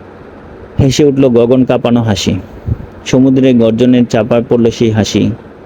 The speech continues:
জমিনের এই দৃশ্য দেখে যেন আকাশের চাঁদও হাসছে। সমাপ্ত। গল্পটা ভে-, ভালো লেগে থাকলে চ্যানেলটাকে অবশ্যই সাবস্ক্রাইব করে দেবেন এবং লাইক, কমেন্ট, শেয়ার করতে ভুলবেন না। ধন্যবাদ সবাইকে।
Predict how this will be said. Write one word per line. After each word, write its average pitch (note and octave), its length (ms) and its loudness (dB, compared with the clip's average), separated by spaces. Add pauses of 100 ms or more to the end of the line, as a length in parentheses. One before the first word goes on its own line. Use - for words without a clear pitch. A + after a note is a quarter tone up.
(100)
জমিনের C3 420 2
এই B2 180 2
দৃশ্য A#2 340 0
দেখে A#2 360 0 (440)
যেন B2+ 220 2
আকাশের B2 460 0
চাঁদও A#2+ 280 0
হাসছে। G#2+ 440 -4 (640)
সমাপ্ত। A2 540 0 (800)
গল্পটা C#3+ 420 2
ভে-, C3 440 -2
ভালো A#2+ 200 2
লেগে A#2+ 260 2
থাকলে A#2+ 340 0
চ্যানেলটাকে A2+ 540 0
অবশ্যই G#2+ 320 0
সাবস্ক্রাইব A2 500 -2
করে G#2+ 160 0
দেবেন G#2+ 300 0 (1000)
এবং A#2 280 2
লাইক, A2 280 0 (160)
কমেন্ট, A#2 380 2
শেয়ার A2 280 0
করতে A2+ 260 -2
ভুলবেন G#2+ 320 2
না। G#2+ 160 0 (360)
ধন্যবাদ A2 360 2
সবাইকে। G#2+ 480 -2